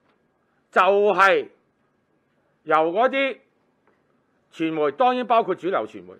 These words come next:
但係而家警察主要打擊嘅民間嘅傳媒係功不可沒。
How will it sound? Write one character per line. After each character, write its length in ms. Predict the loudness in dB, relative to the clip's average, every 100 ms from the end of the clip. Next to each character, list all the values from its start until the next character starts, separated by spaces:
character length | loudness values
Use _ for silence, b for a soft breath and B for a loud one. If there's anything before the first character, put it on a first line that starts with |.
| -4
但 240 | 0 0
係 320 | 2 2 2 -4 _ _ _ _ _ _ _ _ _ _ _ _ _ _ _ _ _ _ _ _ _ -20 _ _
而 220 | -16 -10
家 360 | 2 4 4 2 _ _ _ _ _ _ _ _ _
警 260 | -4 -4 0
察 160 | 2 2
主 180 | -2 -4
要 320 | -2 2 2
打 240 | 4 0
擊 180 | 0 -4
嘅 320 | 2 2 2 -8 _ -4
民 300 | -4 -2 2
間 120 | 6 6 6
嘅 320 | 4 4 4 -4 _ _
傳 220 | -14 -10
媒 240 | -8 -10 _ _ _ -4
係 160 | -4
功 220 | -2 0
不 80 | 4
可 220 | 4 2
沒。 180 | -2 -6